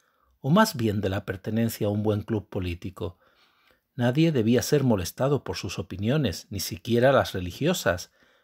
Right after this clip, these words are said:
mientras no perturbaran el orden público. El aristócrata perturbaba el or-, el orden público cuando quería comulgar de la mano de su cura refractario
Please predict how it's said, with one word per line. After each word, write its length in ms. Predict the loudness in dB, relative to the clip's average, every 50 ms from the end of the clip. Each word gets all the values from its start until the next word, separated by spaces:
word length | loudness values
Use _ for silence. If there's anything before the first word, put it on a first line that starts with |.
| _ _
mientras 460 | -6 -4 -4 -4 -4 -4 -4 -2 0
no 120 | 0 2 2
perturbaran 720 | 2 0 -2 -2 -2 -4 0 2 4 4 4 4 2 2
el 100 | 2 2
orden 280 | 0 0 0 -2 -4
público. 680 | -4 -6 -8 -8 -6 -6 -8 -8 -8 -8 -10 -10 -10 -12 _ _ _ _ _ _ _ _ _ _ _ _
El 140 | _ -4 -2
aristócrata 1000 | -2 0 -2 -4 -6 -6 -6 -4 -2 0 0 0 2 2 0 0 -2 -6 _ _ _ _ _ _ -10
perturbaba 600 | -10 -10 -8 -8 -8 -6 0 2 4 4 4 4
el 80 | 4 4
or-, 260 | 2 0 -2 -4 -4 -2
el 160 | 0 4 4
orden 300 | 4 4 4 2 0 0
público 560 | 0 -2 -2 0 2 0 0 0 -2 -4 -4
cuando 280 | -2 -2 -2 -2 -2 -4
quería 400 | -4 -4 -2 0 2 2 2 2
comulgar 580 | 0 0 2 2 2 2 4 4 4 4 2
de 80 | 2 0
la 140 | 0 0 0
mano 320 | 0 0 2 2 2 0
de 100 | 0 -2
su 240 | -4 -4 -8 -10 -6
cura 260 | -4 0 2 2 2
refractario 960 | 2 0 -2 -2 -2 -4 -4 -4 -6 -4 0 0 2 2 2 0 0 0 -2